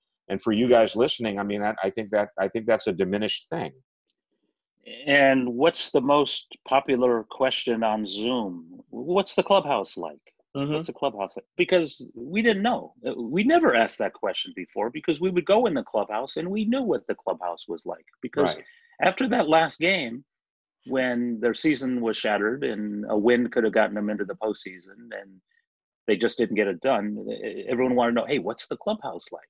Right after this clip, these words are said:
Speaker 2: How, how are they taking this?" And everybody was asked that question. And, and you're right. I don't, y-, y-, you know, international rules state that you don't have any pregame, uh, clubhouse privileges, you know, with the W B C and, uh,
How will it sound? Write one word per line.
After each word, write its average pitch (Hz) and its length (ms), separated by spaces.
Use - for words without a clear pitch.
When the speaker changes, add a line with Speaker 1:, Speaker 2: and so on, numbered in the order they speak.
Speaker 2:
How, 92 280
how 117 100
are 165 60
they 220 100
taking - 400
this?" - 320
And 95 80
everybody 139 340
was 127 200
asked 131 240
that 123 120
question. 135 500
And, 117 120
and 139 140
you're 160 160
right. 175 320
I 123 100
don't, 185 200
y-, - 120
y-, - 100
you 156 100
know, 127 240
international 202 640
rules 113 520
state 107 360
that 107 200
you 131 300
don't 196 340
have 104 180
any 90 320
pregame, 95 440
uh, - 60
clubhouse 95 460
privileges, 85 640
you 107 60
know, 98 100
with 92 200
the 95 80
W 95 800
B 104 140
C 139 680
and, 92 240
uh, 80 280